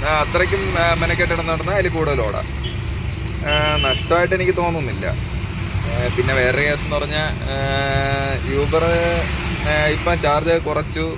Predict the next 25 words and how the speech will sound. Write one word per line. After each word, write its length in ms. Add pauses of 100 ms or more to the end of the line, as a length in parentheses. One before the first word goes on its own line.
പ്ലാറ്റ്ഫോം 380
ഫീ 120
കൂട്ടി. 400 (360)
ആ, 520
അങ്ങനെ 260
Uber-ൻ-, 760
Uber 240
ഇപ്പം 340 (100)
ആൾ 240
കൂടുന്നതനുസരിച്ച് 1000
നമുക്ക് 500 (120)
ഓട്ടോക്കാർക്കുള്ള 520
റേറ്റ് 240
കുറച്ചുകൊണ്ടിരിക്കുക. 760 (680)
കിലോമീറ്ററിന് 420
മുമ്പുള്ള 480
റേറ്റല്ല 340
ഇപ്പോഴേ, 480 (260)
റേറ്റുകളൊക്കെ 500
ഒരുപാട് 300
കുറച്ചു. 420 (380)
ആ, 460
അങ്ങനെ 220
അങ്ങനെ 200
പൊയ്ക്കൊണ്ടിരിക്കുന്നു. 640